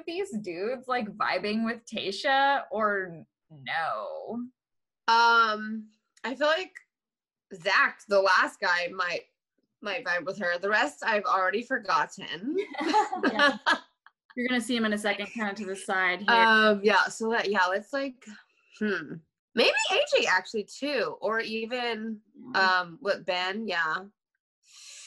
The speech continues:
Speaker 2: I don't know about Bennett or Blake or maybe Brendan. Um, oh, Chris, I can't, forgot about Chris, damn.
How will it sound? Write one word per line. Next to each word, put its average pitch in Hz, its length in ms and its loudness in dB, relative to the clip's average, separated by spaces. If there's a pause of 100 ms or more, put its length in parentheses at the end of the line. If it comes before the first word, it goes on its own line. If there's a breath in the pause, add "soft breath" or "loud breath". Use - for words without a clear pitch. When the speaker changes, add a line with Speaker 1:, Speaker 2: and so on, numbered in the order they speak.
(160 loud breath)
Speaker 2:
I 196 60 2
don't 208 60 6
know 233 40 4 (100)
about 220 120 2
Bennett 208 280 2
or 185 200 4
Blake 190 420 0 (300)
or 180 520 2 (380)
maybe 226 480 -2
Brendan. 196 720 2 (1600)
Um, 175 680 0
oh, 311 160 -4
Chris, - 420 -6
I 220 80 -2
can't, - 280 -8
forgot 302 280 2
about - 180 4
Chris, - 520 0
damn. 226 420 2